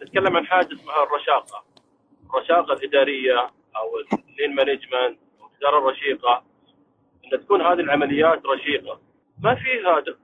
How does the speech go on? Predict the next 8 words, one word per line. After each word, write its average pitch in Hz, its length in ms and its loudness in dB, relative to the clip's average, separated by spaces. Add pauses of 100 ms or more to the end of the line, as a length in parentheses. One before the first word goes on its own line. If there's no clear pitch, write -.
ما 196 80 2
فيها 196 200 -4
بيروقراطية 147 640 2
زايدة، 143 420 0 (400)
ما 185 80 2
فيها 196 240 -2
أوراق 160 440 2
زايدة، 139 440 0